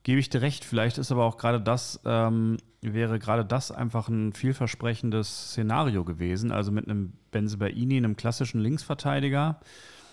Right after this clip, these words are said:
ähm, und einem Guerrero, der halt flexibel, ähm,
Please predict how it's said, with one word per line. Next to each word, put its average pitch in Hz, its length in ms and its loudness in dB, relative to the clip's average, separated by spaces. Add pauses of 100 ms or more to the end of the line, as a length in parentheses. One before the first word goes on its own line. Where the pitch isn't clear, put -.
(280)
ähm, 113 320 4
und 135 180 2
einem 131 200 2
Guerrero, 120 480 2
der 110 180 4
halt 113 180 2
flexibel, 110 840 0
ähm, 95 560 0